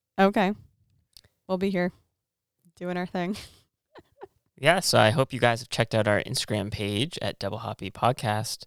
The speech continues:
Speaker 2: where all the fun's happening. No, I'm just kidding. But we had a small Halloween gathering, uh,
Speaker 1: Mm-hmm.
Speaker 2: and when this year we thought, so we picked this theme based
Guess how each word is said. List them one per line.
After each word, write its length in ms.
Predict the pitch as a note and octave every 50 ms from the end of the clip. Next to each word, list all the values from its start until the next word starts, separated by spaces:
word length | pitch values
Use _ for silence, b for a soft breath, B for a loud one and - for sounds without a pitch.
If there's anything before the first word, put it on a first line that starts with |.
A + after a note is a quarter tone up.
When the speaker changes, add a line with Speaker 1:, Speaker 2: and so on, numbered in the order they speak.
| b b b b b b b b b
Speaker 2:
where 100 | E3+ D#3
all 100 | C#3 B2
the 80 | - A2+
fun's 460 | - - - A#2+ G#2+ A2 G#2+ G2+ -
happening. 460 | - G2+ G2 G2 - - G2+ G#2 A#2+
No, 100 | B2+ A2 G2
I'm 100 | F#2 F#2+
just 100 | - -
kidding. 220 | - - - A#2+ B B B B B B B _ - _ _ _
But 140 | - D3 D3
we 160 | B2+ C3+ C3
had 340 | B2 B2 A#2+ A#2 A#2 A#2 - -
a 160 | A2 G#2+ G#2+
small 600 | G#2+ - - - - C#3+ C#3 C3 A#2 G#2 G#2 G#2
Halloween 500 | A2+ C3+ C3 A2+ G#2+ G#2 G#2 G#2+ A2 G#2+ G#2+
gathering, 640 | F#2+ G2 G2 F#2+ F#2+ G2 G2 G2 F#2+ F#2 F#2+ F2+ - -
uh, 340 | G2+ G#2+ - - - - C#3+ - _ _ _ _ _ _ _ -
Speaker 1:
Mm-hmm. 180 | F#3+ G3+ A3+ C#4+ A4+ - _ _ _ _ _ _ _ _ _
Speaker 2:
and 180 | - A2 A2 G#2+
when 80 | G#2+ G#2+
this 260 | C3+ D#3 - - -
year 380 | A#2+ A2+ G#2+ G#2 G2+ G2+ G#2+
we 120 | G2+ A2+ A#2+
thought, 560 | - - - B2+ A2+ A#2+ C3 D#3 - - - - _ _
so 480 | - - C3+ B2 A#2+ A#2+ A#2 A2+ A#2+ - _ _ _ _ _ _ _ _ _ _ -
we 80 | C3
picked 240 | - - A3 - -
this 220 | - G3+ - -
theme 640 | - - C#3 C3+ C3+ C3 B2 A#2 A2+ A2 A2 A2 A2 - - _ _ _ _ _ _ _ _
based 420 | A#2 A#2 A#2 B2+ C3 - - -